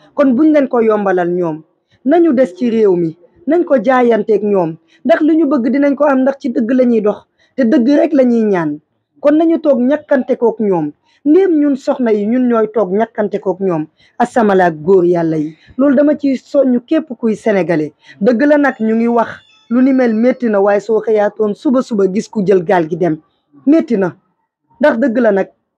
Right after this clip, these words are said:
li ñuy dund dafa métti, nooteel la. Nga dem ba li la naqari ci réew mi mënatoo koo wax,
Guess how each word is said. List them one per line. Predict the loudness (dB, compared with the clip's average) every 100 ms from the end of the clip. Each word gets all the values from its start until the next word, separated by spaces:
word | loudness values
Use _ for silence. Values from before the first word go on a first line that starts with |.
| _ _ _ _
li | 0 2
ñuy | 2 2
dund | 0 0
dafa | 0 0
métti, | 0 -2 -4 -8 _ _ _
nooteel | 0 0 2 2 2 0
la. | -2 -8 _ _ -20 -20 -20 _ _ _
Nga | 0 2
dem | 2 2
ba | 0
li | 2
la | 0
naqari | 0 -2 -2 -2
ci | -4 -2
réew | 0 0
mi | 0
mënatoo | 2 0 2 0
koo | 0 -2 -2
wax, | -4